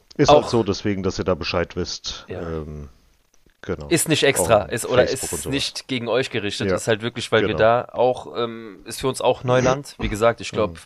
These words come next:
Speaker 2: bevor wir mit dem Podcast losgelegt haben, war auch Instagram, ähm, ja, so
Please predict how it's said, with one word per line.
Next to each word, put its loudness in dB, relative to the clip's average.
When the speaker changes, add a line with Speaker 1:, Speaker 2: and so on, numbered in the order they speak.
Speaker 2:
bevor -2
wir -2
mit -6
dem -8
Podcast -6
losgelegt -8
haben, -2
war 4
auch 0
Instagram, 0
ähm, -10
ja, 2
so -2